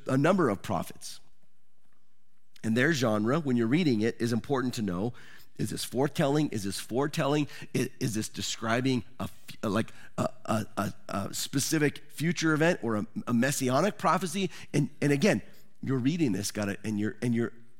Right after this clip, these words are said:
understanding the rules of prophecy. And then there's poetry. Now, this one will be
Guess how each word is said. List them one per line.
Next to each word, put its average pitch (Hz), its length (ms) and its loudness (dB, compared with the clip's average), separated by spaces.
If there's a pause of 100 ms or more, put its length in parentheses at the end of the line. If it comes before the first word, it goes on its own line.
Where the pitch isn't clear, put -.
understanding 139 680 2
the 113 100 2
rules 113 720 2 (400)
of - 140 -6
prophecy. - 560 -4 (1080)
And 170 140 4
then 208 100 8
there's 190 280 6 (240)
poetry. 175 440 6
Now, 113 140 2
this 151 180 2
one 160 280 4
will 139 120 2
be 117 180 2